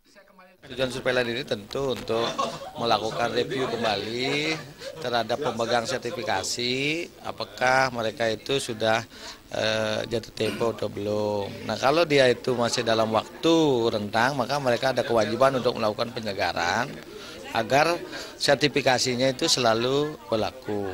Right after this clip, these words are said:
Nah, karena salah satu persyaratan menjadi calon, eh,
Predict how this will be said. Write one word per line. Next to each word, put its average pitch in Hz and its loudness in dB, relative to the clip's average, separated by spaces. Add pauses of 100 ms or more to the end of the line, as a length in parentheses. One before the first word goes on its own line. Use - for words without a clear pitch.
(600)
Nah, - -10 (140)
karena 143 2
salah 127 4
satu 120 0
persyaratan 127 4 (720)
menjadi 120 2
calon, 117 2
eh, 101 -4